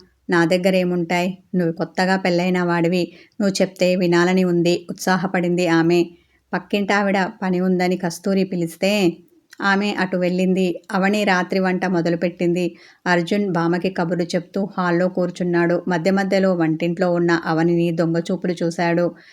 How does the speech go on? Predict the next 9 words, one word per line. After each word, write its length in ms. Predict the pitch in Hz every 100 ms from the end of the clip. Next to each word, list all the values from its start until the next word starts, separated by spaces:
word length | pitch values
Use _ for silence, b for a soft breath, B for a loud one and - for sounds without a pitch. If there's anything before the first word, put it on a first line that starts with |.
| B B
చీకటి 400 | - 220 226 233
పడగానే 640 | 190 180 175 175 180 175 175
అందరూ 300 | 170 180 180
భోజనాలకి 640 | 170 170 180 180 180 180
కూర్చున్నారు. 800 | - 170 165 170 170 170 165 156 - _ _ _ _ _ _ -
"అమ్మా, 360 | 175 175 190 185 -
నాన్నగారు 400 | 180 160 175 196
ఎప్పుడు 240 | 180 185 185
వస్తారట?" 640 | 190 190 196 190 190 190